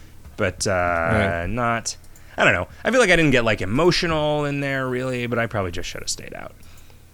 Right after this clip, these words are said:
Speaker 1: Uh, Canonfire forty says, "Do you think that the other class revamps will be preceded by short world events? That'd be a really cool thing to do." So I asked, you know, like, maybe a month ago, I asked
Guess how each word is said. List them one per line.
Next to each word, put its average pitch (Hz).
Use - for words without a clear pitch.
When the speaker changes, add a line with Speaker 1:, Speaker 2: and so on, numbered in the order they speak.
Speaker 1:
Uh, 123
Canonfire 185
forty 127
says, 113
"Do 117
you 143
think 160
that 143
the 143
other 123
class 196
revamps 123
will 117
be 117
preceded 113
by 104
short 110
world 147
events? 92
That'd 117
be 117
a 107
really 104
cool 110
thing 101
to 98
do." 98
So -
I 196
asked, -
you 185
know, 196
like, 160
maybe 135
a 104
month 101
ago, 95
I 113
asked 131